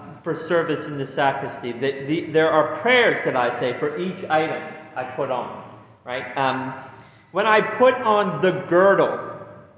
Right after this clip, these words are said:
or belt, this rope that's holding my, uh, alb together, I pray this.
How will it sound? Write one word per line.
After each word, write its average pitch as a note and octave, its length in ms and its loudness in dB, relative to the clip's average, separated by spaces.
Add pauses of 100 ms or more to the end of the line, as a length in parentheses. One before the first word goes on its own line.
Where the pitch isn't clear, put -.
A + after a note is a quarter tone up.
or D3 260 -2
belt, E3 340 4 (920)
this C#3+ 140 -18 (320)
rope D3+ 440 -2
that's - 420 -6 (340)
holding C3+ 500 -4
my, A#2+ 220 -6 (380)
uh, A2 320 -6 (420)
alb B2 320 -2
together, A#2 500 -6 (920)
I C#3+ 80 -12
pray F3+ 320 -2
this. C3 240 -4